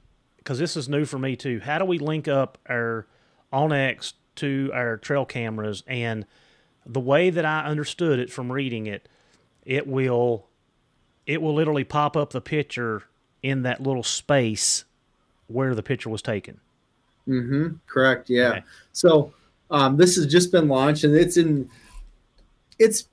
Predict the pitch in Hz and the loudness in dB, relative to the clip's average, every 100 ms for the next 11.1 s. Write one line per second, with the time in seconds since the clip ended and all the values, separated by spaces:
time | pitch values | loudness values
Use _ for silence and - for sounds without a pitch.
0 | _ 202 190 180 160 156 139 - 135 117 | _ 8 10 10 10 8 4 2 2 2
1 | 113 143 131 - 110 120 123 123 120 - | 2 2 2 2 0 0 0 -4 -8 -16
2 | _ _ _ _ _ _ _ _ _ - | _ _ _ _ _ _ _ _ _ -2
3 | 156 147 143 139 160 147 - _ _ - | 2 4 2 2 0 -2 -4 _ _ 0
4 | 160 139 131 135 135 135 131 135 107 120 | 4 6 8 6 4 2 0 0 0 -2
5 | 131 127 117 120 123 120 147 143 135 131 | -2 -2 -2 -2 -4 2 4 4 4 0
6 | 123 - 131 135 135 - 135 120 127 120 | 0 0 2 2 0 0 0 2 2 2
7 | - _ _ _ 151 180 190 180 156 135 | -4 _ _ _ -6 4 6 8 6 6
8 | 127 120 139 135 123 120 120 113 110 127 | 4 4 4 4 4 4 4 2 -2 -4
9 | 113 101 98 - 143 131 139 127 120 120 | -4 -4 -8 -4 0 0 0 0 2 2
10 | 120 120 117 110 120 117 120 117 117 113 | 2 2 0 0 0 -2 -4 -6 -6 -8
11 | - | -12